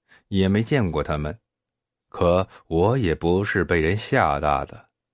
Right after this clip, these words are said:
他们来找麻烦又能怎样？”魏子杰笑眯眯地拍着我的肩膀：“哟，好样的！你的性格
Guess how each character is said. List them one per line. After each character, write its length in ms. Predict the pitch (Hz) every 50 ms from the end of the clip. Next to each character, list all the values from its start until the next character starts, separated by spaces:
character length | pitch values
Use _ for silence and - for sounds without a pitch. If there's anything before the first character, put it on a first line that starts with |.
| _ _ _ _
他 120 | _ - 98
们 160 | 101 98 92
来 160 | 90 95 107
找 220 | 110 - 82 73 67
麻 340 | 73 69 69 73 82 104
烦 400 | 117 123 135 104 82 - - _ _ _ _ _ _ _ _ _ _ _
又 220 | - 85 82 78
能 180 | 73 73 76 85
怎 240 | - - 71 69 - _ _
样？” 200 | - 80 78 - _ _ _ _ _ _ _ _ _ _ _ _ _ _ _ _ _ _ _ _ _ _ _ _ _
魏 220 | - 156 170 160
子 220 | 127 110 98 92 85
杰 320 | 80 85 90 95 110 110 - - _ _
笑 360 | - - - 113 104 90 78
眯 200 | 76 87 101 104
眯 240 | 101 104 117 120 113
地 280 | 87 82 71 - - _ _ _ _ _ _
拍 280 | - 92 85 82 82 80
着 160 | - 78 71
我 180 | 65 85 - -
的 120 | - -
肩 260 | 73 - 92 92 104
膀 240 | 107 - - - - _ _ _ _ _ _ _ _ _ _ _ _ _ _ _ _ -
：“哟， 320 | 196 220 226 226 240 - _ _ _ _ _ _ _ _ _ _ _ _
好 280 | - - 175 151 156 185
样 280 | 214 226 208 175 143
的！ 200 | 123 - - - - _ _ _ _ _ _ _ _ _ _ _ _ _
你 120 | 165 185
的 80 | 190 208
性 240 | 202 - 247 208 180
格 380 | 165 170 180 185 160 - -